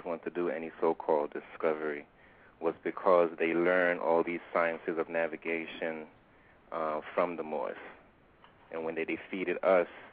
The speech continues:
they either ran us away, they either killed us, or they put some of us into indentured servitude.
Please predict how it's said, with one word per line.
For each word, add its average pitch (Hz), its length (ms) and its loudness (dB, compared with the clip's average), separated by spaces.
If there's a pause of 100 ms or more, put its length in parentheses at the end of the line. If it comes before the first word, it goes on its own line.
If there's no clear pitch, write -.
(560)
they 85 60 -2
either 80 300 -2
ran 87 240 0
us 92 140 -4
away, 87 460 2 (880)
they 76 80 -6
either 82 300 -6 (140)
killed 101 280 2
us, 76 180 2 (680)
or 80 180 0
they 78 160 -4
put - 280 -2 (100)
some 92 160 0
of 85 120 0
us 80 140 2 (120)
into 82 420 -6
indentured 80 760 -4 (160)
servitude. - 580 -2